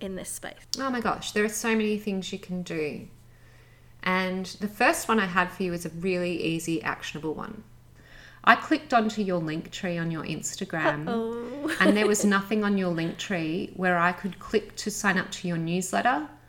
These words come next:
Speaker 2: or I could click to see your listings. It was really hard for me to find your work. So, and I wouldn't just have one for both, 'cause I know that you have your newsletter sign up on your homepage. Make that one link, which is sign up for my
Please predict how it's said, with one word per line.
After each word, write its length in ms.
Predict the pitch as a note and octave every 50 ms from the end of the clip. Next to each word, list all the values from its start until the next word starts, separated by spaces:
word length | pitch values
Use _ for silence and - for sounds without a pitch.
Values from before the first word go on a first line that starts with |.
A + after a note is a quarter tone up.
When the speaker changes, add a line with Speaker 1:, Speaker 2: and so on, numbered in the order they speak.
| - - - - - -
Speaker 2:
or 140 | F3+ F#3+ E3+
I 80 | F3+
could 240 | F3+ - - E3+ E3+
click 320 | - - - G#3 G3+ - -
to 140 | - G#3 G3
see 240 | - - F#3+ F3
your 220 | F3+ F3 F3 F3 F3
listings. 840 | E3+ E3+ E3+ E3+ - - F#3 E3 D#3 D3 C#3 D3 - - - - - - - - - - _ - - - - -
It 120 | G#3 -
was 160 | - G3 F3+ F3
really 360 | F#3 G3+ G#3 G#3+ G#3 G#3+ G3+
hard 420 | F3 - F#3 F3 E3+ F3 F3 F3
for 140 | - - G3+
me 120 | F#3+ F3 F3
to 80 | F3
find 380 | E3+ - - E3+ E3+ F3 F3 -
your 100 | F#3 E3+
work. 380 | D#3+ F3 E3 D#3 D#3+ - - - - - - - - - - - - - - -
So, 220 | - - - A3+ G#3
and 400 | G#3 G#3+ G3 - - G#3 G#3 G#3+
I 100 | G#3+ A3+
wouldn't 360 | A3+ B3 D4 C#4 C4+ - -
just 320 | - B3+ A3+ - - - -
have 200 | A3 G#3 F3+ F3+
one 280 | F3+ F3+ F#3 F#3+ G3 F#3+
for 140 | - G#3
both, 600 | F3+ - F3 F#3 G#3 C4 C#4 - - - - - - - - - - - - -
'cause 140 | - A3 -
I 60 | A3+
know 280 | G#3+ A3 A3 G#3+ G#3+ A3+
that 160 | A3+ A#3 - -
you 180 | G#3+ G#3 G#3
have 220 | F#3+ G3+ G3 F3+ F#3+
your 100 | F#3+ F#3
newsletter 540 | F3+ F3+ F3+ F3+ F#3 F3+ - - G3+ F3+ F#3
sign 300 | F3+ - G3+ F3+ F3 F3+
up 180 | F3 F3 -
on 140 | F3+ F3 E3+
your 120 | E3 E3 E3
homepage. 800 | E3 D#3+ D#3+ E3 E3 E3+ - E3 E3+ G#3+ C4+ C#4 - - - - - - - -
Make 320 | - F#3 G3 G3 G3 - -
that 220 | - G3 - - D#3+
one 260 | F#3 F#3 F#3 F3+ E3+
link, 240 | E3+ G3+ A#3 - -
which 280 | - F3+ - - -
is 80 | F#3 F3+
sign 320 | - - - F#3+ F#3 F#3 F3+
up 160 | F3+ - -
for 140 | - - F3+
my 200 | F3 E3+ D#3+